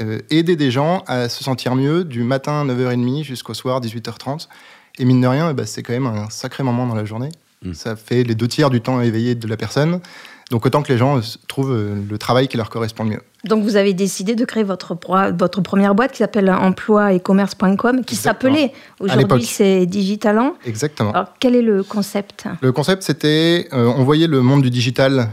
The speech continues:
Speaker 1: et du e-commerce qui se structurait petit à petit.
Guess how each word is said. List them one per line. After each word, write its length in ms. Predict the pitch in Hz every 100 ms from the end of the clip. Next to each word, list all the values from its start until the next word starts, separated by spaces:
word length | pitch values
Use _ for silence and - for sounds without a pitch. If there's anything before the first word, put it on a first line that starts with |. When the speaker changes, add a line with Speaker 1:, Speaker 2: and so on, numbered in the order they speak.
| 120
Speaker 1:
et 140 | 120
du 240 | 113 110 123
e-commerce 400 | 127 127 120 -
qui 100 | 127
se 140 | -
structurait 460 | 113 131 - 127 123
petit 180 | - 123
à 40 |
petit. 360 | 113 151 208